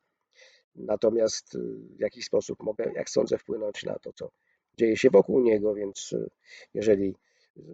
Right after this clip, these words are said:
ktoś z otoczenia Grzegorza Brauna mnie słucha, to może nie przeczytał Roberta Trybuły, a, y, wysłucha mnie i, y, no i przemyśli to po prostu.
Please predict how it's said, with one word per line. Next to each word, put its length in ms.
ktoś 200
z 40
otoczenia 460
Grzegorza 400
Brauna 360
mnie 140
słucha, 380
to 180
może 500
nie 280
przeczytał 420
Roberta 380
Trybuły, 600
a, 200
y, 300
wysłucha 360
mnie 380
i, 480
y, 280
no 120
i 320
przemyśli 480
to 120
po 100
prostu. 380